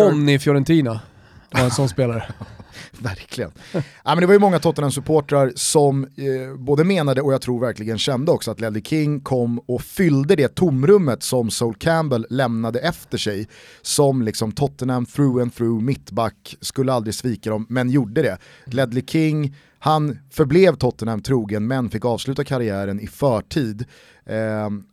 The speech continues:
Speaker 2: och jag tror för hans liksom eftermäle och legendarstatus, att det bara gynnade honom att skadorna satte stopp och att han slutade innan folk hann liksom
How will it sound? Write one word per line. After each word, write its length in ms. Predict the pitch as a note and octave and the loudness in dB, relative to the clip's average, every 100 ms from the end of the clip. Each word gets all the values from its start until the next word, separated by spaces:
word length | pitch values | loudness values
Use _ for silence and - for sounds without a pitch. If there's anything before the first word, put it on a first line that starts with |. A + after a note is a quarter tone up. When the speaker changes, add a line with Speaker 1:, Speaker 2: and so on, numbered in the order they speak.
| - | -2
Speaker 2:
och 240 | C#3+ C#3+ C3 | 2 4 2
jag 180 | C#3+ | -2
tror 340 | - A3+ A3+ A#2 | 2 2 4 0
för 460 | - F3+ G3 F#3+ | 0 4 6 6
hans 300 | D3 C#3+ C#3 | 4 0 -2
liksom 480 | B2 - - A#2 G#2+ - - _ _ | -6 -4 -2 -2 -2 -8 -18 _ _
eftermäle 880 | D3 - - C3+ C3 E3 E3+ D#3 D3 - | -4 -4 -6 -2 0 2 2 2 0 -2
och 340 | A#2 - - | -4 -6 -12
legendarstatus, 1400 | A#2 C3+ B2+ B2+ D#3+ A#2 F#2 - F#3+ F#3 - D#2+ - - - | -4 0 2 4 4 4 0 -2 2 2 0 -10 -10 -12 -10
att 120 | - - | -4 0
det 60 | |
bara 200 | C#3+ B2+ | 4 4
gynnade 520 | A2+ C3+ D3 D3+ G3+ | 4 2 2 2 2
honom 400 | D#3 B2+ G2 F#2+ G2 _ _ | 2 0 -2 -4 -10 _ _
att 280 | - A#2+ - | -6 -4 -4
skadorna 540 | - - B2 G#2+ A2 G#2 | -6 0 2 2 -2 -4
satte 260 | - - | -6 -6
stopp 460 | - - E3 - - - | -4 0 0 -2 -18 -6
och 280 | B2+ - | -6 -4
att 140 | G#2+ D#3+ | -8 -4
han 140 | A#2 | -4
slutade 580 | - D3+ B2 - A2 G#2+ - - - - | -2 0 0 -2 -4 -4 -6 -16 -10 0
innan 720 | G#3 D3 D3 F#3 F#3 F3 C#3+ _ - | 2 2 2 2 2 0 -6 _ -6
folk 480 | - D#3 C3+ C3 - | 4 4 4 0 -4
hann 480 | - D3 C#3+ C#3 | 0 0 0 -2
liksom 540 | A#2+ - - A#2 G#2+ | -2 -6 -4 -2 -2